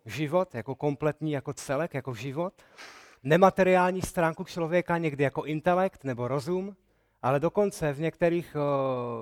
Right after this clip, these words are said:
v některých použitích, třeba v Jobovi, tak to slovo nefeš, tak má význam, že to je dech. Což také krásně vystihuje jakoby dech života, že to je život. To znamená,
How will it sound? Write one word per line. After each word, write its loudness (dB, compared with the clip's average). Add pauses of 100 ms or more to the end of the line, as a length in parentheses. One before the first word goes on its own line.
(480)
v -14
některých -2
použitích, -6
třeba 0
v -6
Jobovi, -2 (400)
tak -4
to -4
slovo -2
nefeš, -6 (280)
tak -4
má 0
význam, -6
že -12
to -8
je 0
dech. -2 (800)
Což -10
také 0
krásně -2
vystihuje -6
jakoby -6
dech -2
života, -6 (140)
že -12
to -8
je 0
život. -10 (500)
To -10
znamená, 0